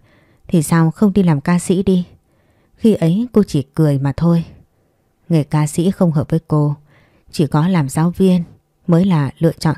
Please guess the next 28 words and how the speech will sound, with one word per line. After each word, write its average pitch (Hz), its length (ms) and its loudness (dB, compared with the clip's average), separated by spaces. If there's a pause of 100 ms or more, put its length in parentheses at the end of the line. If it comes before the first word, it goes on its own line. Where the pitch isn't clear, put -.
tốt 214 180 2
nhất 220 220 -2
thôi. 165 200 0 (1300)
Diễm - 240 0
Hương 165 300 4
không 208 240 0
để 139 140 0 (100)
Tấn 180 240 -2
Vĩnh 233 320 -2
phải 151 120 0
chờ 139 220 -2
đợi 147 180 -4
lâu. 160 300 0 (600)
Cô 160 160 2
bắt - 220 -6
đầu 143 300 -2
cất - 200 -2
tiếng 165 220 0
hát. 220 260 -4 (680)
Cô 170 120 2
không 175 200 2
hát 226 220 -4
nhạc 151 220 -2
trẻ, 139 300 -2 (680)
không 190 220 2
hát 240 280 -4
nhạc 143 160 2 (120)
trữ 196 160 -2